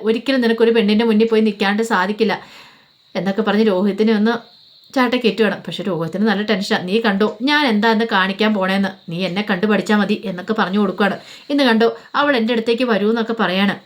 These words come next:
പിന്നീട്, ആ, ഹരിശങ്കർ നേരെ അലീനയെ കാണാനായിട്ട് അങ്ങോട്ട് ചെല്ലുവാണ്. ഈ സമയത്ത് അലീന ചോദിച്ചു, "എന്താന്ന്?" ചോദിക്കുകയാണ്. മുറി അങ്ങോട്ട് ചെന്നപ്പത്തിന് അപ്പം സൗദാമിനി മുത്തശ്ശി പതുക്കെ മയക്കം പിടിച്ചിട്ടുണ്ടായിരുന്നു.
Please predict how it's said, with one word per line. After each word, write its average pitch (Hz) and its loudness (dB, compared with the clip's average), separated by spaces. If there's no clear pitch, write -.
പിന്നീട്, 190 0
ആ, 262 -2
ഹരിശങ്കർ 247 -2
നേരെ 208 2
അലീനയെ 190 0
കാണാനായിട്ട് 196 0
അങ്ങോട്ട് 208 0
ചെല്ലുവാണ്. 185 -2
ഈ 170 -8
സമയത്ത് 185 -4
അലീന 190 -2
ചോദിച്ചു, 208 2
"എന്താന്ന്?" 214 0
ചോദിക്കുകയാണ്. 214 0
മുറി 185 -4
അങ്ങോട്ട് 196 0
ചെന്നപ്പത്തിന് 214 0
അപ്പം 180 -6
സൗദാമിനി 185 -2
മുത്തശ്ശി 202 -4
പതുക്കെ 220 -2
മയക്കം 254 0
പിടിച്ചിട്ടുണ്ടായിരുന്നു. 220 2